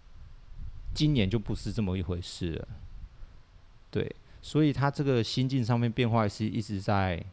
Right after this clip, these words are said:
一层一层突破。以前都以为说我只要学会这个东西，跟其他人不一样，我就会养得比，比他，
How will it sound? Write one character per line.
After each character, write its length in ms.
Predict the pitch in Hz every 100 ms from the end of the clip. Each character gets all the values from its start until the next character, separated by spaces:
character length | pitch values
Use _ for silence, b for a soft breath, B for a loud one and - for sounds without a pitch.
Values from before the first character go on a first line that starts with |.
| - - -
一 80 | -
层 180 | - 107
一 60 | 117
层 180 | - 98
突 160 | -
破。 280 | 90 117 101 95
以 80 |
前 180 | 95 98
都 160 | 101 120
以 180 | - 95
为 140 | 92
说 160 | 90 110
我 140 | 104
只 80 | 120
要 60 |
学 180 | 113 -
会 100 | 110
这 80 | 110
个 60 | 101
东 160 | 98
西， 100 | 95
跟 160 | 98 110
其 200 | 104 101
他 60 | 104
人 100 | 92
不 180 | 101
一 60 | 90
样， 180 | 90 80 - b b -
我 100 | -
就 80 | 107
会 100 | 135
养 140 | 110 87
得 60 |
比， 180 | 87 90
比 160 | 104 95
他， 180 | 95